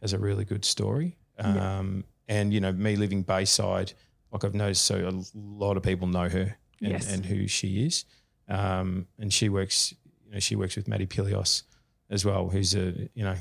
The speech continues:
Speaker 1: great fella. I've got to know Maddie a bit over the years, re-, really good guy. So I guess you could take your pick there. But, um, from personal experience, yeah, dealing with Kylie recently as a buyer,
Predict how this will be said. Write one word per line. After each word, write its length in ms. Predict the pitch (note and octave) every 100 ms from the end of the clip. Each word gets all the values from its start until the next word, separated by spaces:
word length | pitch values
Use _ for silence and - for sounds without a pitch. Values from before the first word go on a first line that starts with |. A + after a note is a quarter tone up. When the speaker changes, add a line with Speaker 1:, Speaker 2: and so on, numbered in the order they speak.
| F#2
Speaker 1:
great 220 | - G#2+
fella. 320 | F#2 F#2 F#2 - _ -
I've 260 | F#2 G2 - _ _ -
got 160 | G2
to 80 | -
know 120 | F#2+
Maddie 220 | F#2+ F#2
a 40 | F#2+
bit 120 | G2
over 180 | F#2+ F#2
the 80 | F#2
years, 320 | F#2+ G#2 G#2
re-, 120 | G#2 G2
really 240 | G#2+ G2+
good 180 | G2 G2
guy. 260 | G2 G2 G#2+
So 340 | - - G#2 G2 _ _ -
I 40 |
guess 120 | G2+ F#2+
you 40 |
could 100 | G#2
take 220 | G#2 G2+
your 80 | -
pick 220 | - G#2+
there. 180 | - G2
But, 280 | G#2+ G2+ -
um, 400 | A#2 G2+ G2 F#2+ F2+
from 260 | - G#2
personal 340 | F#2 G#2 - G2+
experience, 520 | F#2+ - G2 B2 -
yeah, 100 | G2
dealing 240 | F#2 G2+
with 100 | F#2+
Kylie 280 | - G2 G2+
recently 440 | G2+ G2+ G2 F#2+ G2
as 100 | G2
a 60 |
buyer, 340 | F2+ F#2+ E3+